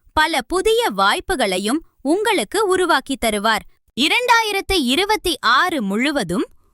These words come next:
உந்த வைராகியத்தை, உந்த உழைப்பை,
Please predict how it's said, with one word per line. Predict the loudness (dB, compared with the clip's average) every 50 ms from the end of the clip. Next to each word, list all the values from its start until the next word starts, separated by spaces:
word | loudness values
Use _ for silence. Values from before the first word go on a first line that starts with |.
| _ _ _ _
உந்த | -2 0 0 0 2 0 0
வைராகியத்தை, | 0 0 0 0 2 2 0 0 0 -2 -4 -4 -4 -4 -2 -2 -2 -2 -4 -8 -12 _ _ _ _ -4
உந்த | -2 0 2 2 2 2 0 0
உழைப்பை, | 0 0 0 0 -2 -2 -4 -4 -4 -2 -2 -4 -6